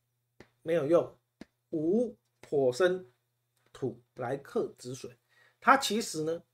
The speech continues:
前五柱大运啊，都没有帮助。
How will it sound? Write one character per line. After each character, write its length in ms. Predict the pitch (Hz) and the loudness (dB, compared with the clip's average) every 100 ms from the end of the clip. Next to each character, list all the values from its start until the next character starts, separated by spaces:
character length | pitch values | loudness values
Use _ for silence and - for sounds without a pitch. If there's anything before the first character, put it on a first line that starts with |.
| - | -10
前 420 | - 170 254 262 - | 2 2 2 -4 -8
五 280 | 151 127 123 | -6 -6 -8
柱 220 | 269 180 | -6 -4
大 300 | 208 165 143 | 0 2 2
运 180 | 160 110 | -2 -4
啊， 160 | - _ _ _ _ _ _ _ | -12 _ _ _ _ _ _ _
都 460 | 190 180 175 180 | 6 8 6 4
没 500 | 175 151 113 131 170 | 0 -6 -6 -4 0
有 240 | 196 123 - - | 0 -2 -4 -6
帮 260 | 147 135 | -4 -4
助。 220 | 131 139 | -8 -10